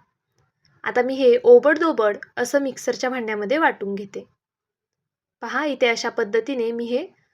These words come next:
थोडं असं ओबडधोबडच वाटून घेतले. पाणी न घालता वाटायचे, पाण्याचा अजिबात उपयोग इथे करायचा नाही आपल्याला. पाणी न घालताच हे मिश्रण सगळं वाटून घ्यायचे. तर पहा, इथे मी संपूर्ण मिश्रण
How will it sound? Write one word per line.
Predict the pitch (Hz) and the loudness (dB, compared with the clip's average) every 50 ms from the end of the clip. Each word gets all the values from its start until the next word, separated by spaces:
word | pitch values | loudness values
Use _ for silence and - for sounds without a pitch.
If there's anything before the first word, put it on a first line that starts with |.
| _ _ | _ _
थोडं | - 285 302 302 277 | 0 2 4 4 4
असं | 269 262 254 - | 4 2 2 0
ओबडधोबडच | 285 - 247 240 226 233 226 233 254 240 214 226 220 294 311 - | 2 4 4 4 4 2 2 4 4 4 4 2 -2 -2 -2 0
वाटून | 320 277 240 - 233 220 | 0 0 0 -2 -6 -10
घेतले. | 214 226 214 - 214 208 208 233 _ _ _ _ _ _ _ _ _ _ _ - | -8 -10 -10 -10 -12 -12 -12 -14 _ _ _ _ _ _ _ _ _ _ _ -2
पाणी | 311 294 294 311 | 0 0 0 0
न | 320 320 320 311 320 320 | 0 0 0 0 0 -2
घालता | 349 359 320 302 330 330 | -2 -4 -4 -2 0 2
वाटायचे, | 311 294 285 285 269 262 262 262 - 269 | 2 2 0 0 -2 -2 -2 -2 -2 -4
पाण्याचा | 277 285 294 262 240 233 226 - 262 254 | -2 -2 -2 -2 -2 -4 -4 -2 -2 -2
अजिबात | 233 202 214 233 233 277 277 - | -2 -2 -4 -4 -4 -6 -6 -8
उपयोग | - 285 247 - - 240 233 220 | -12 -14 -10 -4 -2 -2 -2 -2
इथे | 240 202 254 | -4 -6 -6
करायचा | - - - 247 226 220 220 247 240 | -6 -4 -4 -4 -4 -4 -4 -6 -6
नाही | 240 247 247 240 | -6 -4 -2 -2
आपल्याला. | 240 226 233 - 220 214 233 302 392 _ _ _ _ _ _ - - _ _ _ _ - | -4 -4 -4 -6 -6 -4 -6 -6 -8 _ _ _ _ _ _ -20 -20 _ _ _ _ 2
पाणी | - 240 240 240 247 | 2 4 4 4 2
न | 240 254 269 | 2 2 0
घालताच | 277 294 311 294 - - 226 220 220 - | 0 -2 -2 -4 -4 -4 -4 -4 -4 -4
हे | 269 277 | -4 -4
मिश्रण | 277 262 254 - 247 233 233 247 | -4 -4 -6 -4 -4 -4 -4 -4
सगळं | 247 - 240 196 208 226 277 | -6 -6 -4 -2 -2 0 0
वाटून | 311 269 247 - 214 208 | 0 0 -2 -4 -10 -8
घ्यायचे. | 202 220 220 202 196 - 196 202 - _ _ _ _ _ _ _ _ _ _ _ _ _ _ _ _ _ _ _ _ _ _ _ _ _ _ _ _ _ _ _ _ _ _ - | -8 -8 -10 -10 -12 -12 -14 -14 -16 _ _ _ _ _ _ _ _ _ _ _ _ _ _ _ _ _ _ _ _ _ _ _ _ _ _ _ _ _ _ _ _ _ _ -10
तर | 254 247 | -8 -6
पहा, | 247 262 254 269 320 392 392 _ - | -4 -4 -2 -2 -4 -6 -10 _ -10
इथे | 247 240 277 277 | -8 -4 -4 -4
मी | 247 240 254 | -4 -4 -4
संपूर्ण | - - 294 262 247 247 294 311 302 330 | -4 -6 -6 -6 -6 -6 -6 -4 -4 -2
मिश्रण | 349 320 311 302 - - 247 220 208 | -2 -2 -2 -4 -4 -6 -6 -6 -6